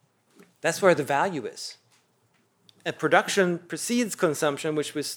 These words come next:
that's where the problem is. Okay? So the consumer is sovereign, and as we said, you had to produce the product, offer it to the pro-, to the consumer, and the consumer goes, "Eh."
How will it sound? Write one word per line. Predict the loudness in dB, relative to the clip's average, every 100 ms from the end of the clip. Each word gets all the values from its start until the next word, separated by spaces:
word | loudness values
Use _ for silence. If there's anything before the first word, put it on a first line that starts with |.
| -6
that's | -8 0
where | 0
the | 0
problem | -2 -2 -2 -4 -12
is. | -20 _ _ _ _ _ _ _ _ _ -12
Okay? | -4 -4 -4 -10 -20 _ _ _ _ _ _
So | 4 6 6 0 -10
the | -4
consumer | -2 0 2 4 2
is | 2
sovereign, | 0 2 0 0 -4 -12 -14
and |
as | -10
we | -8
said, | -6 -6
you | -4
had | -6
to |
produce | -8 -4 -4 -4
the | -8
product, | -4 -2 -2 -6 -18 _ -20 -20 _
offer | 4 4 6
it | 4
to | 4
the | -6
pro-, | -6 -8 -8 _
to | -2 -2
the | -2
consumer, | -4 -2 0 2 0 -2 _ _ _ _ _
and | -4 -2
the |
consumer | -4 -4 -2 2
goes, | 2 0 -8 _ _ -6
"Eh." | -4